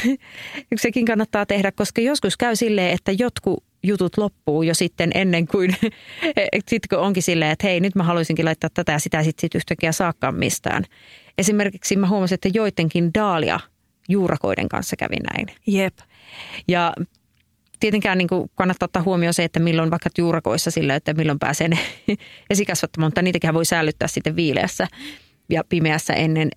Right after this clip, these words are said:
Speaker 1: sitä, kun ne istutetaan, mutta varsinkin siemenet, niin nehän kannattaa tilata jo hyvissä ajoin ja sit voi lähteä suunnittelemaan, että mitä kaikkea niistä,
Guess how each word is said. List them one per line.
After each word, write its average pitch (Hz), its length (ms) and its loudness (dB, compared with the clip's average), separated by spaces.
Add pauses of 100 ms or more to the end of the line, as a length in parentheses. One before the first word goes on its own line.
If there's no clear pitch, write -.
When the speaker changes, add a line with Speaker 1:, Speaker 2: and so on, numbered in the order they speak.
Speaker 1:
sitä, 160 240 -2
kun 160 100 -2
ne 151 80 0 (120)
istutetaan, 175 480 -2
mutta 160 300 -2 (800)
varsinkin 226 320 2
siemenet, 165 640 0 (200)
niin 170 280 0
nehän 214 220 2
kannattaa 226 320 -2
tilata 320 280 0
jo 185 100 2
hyvissä 226 420 0
ajoin 185 240 2
ja 170 80 0
sit 233 180 -2
voi 190 100 0
lähteä 196 200 -2
suunnittelemaan, 185 460 0
että 175 140 -2
mitä 180 220 0
kaikkea 170 340 0
niistä, 160 240 0